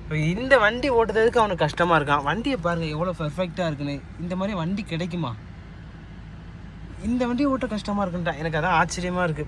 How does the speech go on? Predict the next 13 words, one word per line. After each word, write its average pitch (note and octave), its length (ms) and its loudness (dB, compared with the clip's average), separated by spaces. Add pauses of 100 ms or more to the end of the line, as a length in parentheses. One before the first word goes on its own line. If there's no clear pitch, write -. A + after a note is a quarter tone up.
புது F3+ 240 2
வண்டி. F3 360 4 (1900)
So, F3+ 100 6
அவனுக்கு F#3 240 6
வேலை A#3+ 180 8
பிடிக்கல, G#3+ 560 0
அதான் E3+ 160 4
ஒண்ணு F#3 140 2
ஒண்ணா G3 240 2
சொல்லிக்கிட்டே G3 420 -6
இருந்தான், G3 360 0 (220)
கடைசி D#3 300 -4
போயிட்டான். D#3+ 380 -2